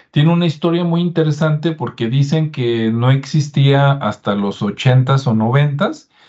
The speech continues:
y creo que fue el resultado como de un concurso, como de a ver quién inventa una criatura terrorífica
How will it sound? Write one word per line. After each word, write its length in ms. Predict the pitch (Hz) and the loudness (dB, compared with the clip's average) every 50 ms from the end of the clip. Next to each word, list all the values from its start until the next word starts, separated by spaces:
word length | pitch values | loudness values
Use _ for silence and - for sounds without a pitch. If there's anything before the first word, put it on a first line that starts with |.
| _ _ _ _ - | _ _ _ _ -6
y 160 | - 107 107 | -4 -4 -2
creo 300 | - - 139 143 151 151 | 0 0 0 0 0 0
que 140 | 151 - 156 | -2 -4 -6
fue 200 | 135 - 143 139 | -4 -4 -2 -2
el 100 | 139 143 | -2 -2
resultado 680 | 147 147 139 - 120 110 104 - 131 127 131 127 135 135 | -2 -4 -4 -4 -4 -4 -2 0 0 0 0 0 -2 -2
como 300 | 135 - 104 98 98 101 | -2 -2 -2 -2 -2 -2
de 100 | 104 107 | -2 -2
un 240 | 110 120 131 135 135 | 0 0 0 0 2
concurso, 720 | 131 131 117 110 104 - 127 135 135 131 - 160 170 165 | 2 0 0 -2 -2 0 0 0 0 0 0 -2 -2 -2
como 240 | - 101 98 98 98 | -2 -2 0 0 0
de 80 | 98 | 0
a 40 | 98 | 2
ver 200 | 104 120 123 127 | 2 0 0 -2
quién 200 | - 131 123 127 | -2 -2 0 0
inventa 640 | 127 123 123 120 117 113 117 120 123 123 123 127 120 | 2 2 2 0 0 0 0 0 0 0 -2 -2 -2
una 280 | 117 120 120 123 123 123 | -2 -4 -4 -4 -4 -4
criatura 560 | - 113 98 95 92 - 117 110 117 120 113 - | -2 -2 -2 -2 0 0 0 2 2 2 2 0
terrorífica 800 | 104 95 95 98 101 110 123 123 139 151 143 160 202 - - | -2 -2 -2 -2 -2 -2 -2 0 -2 -2 0 0 -2 -4 -4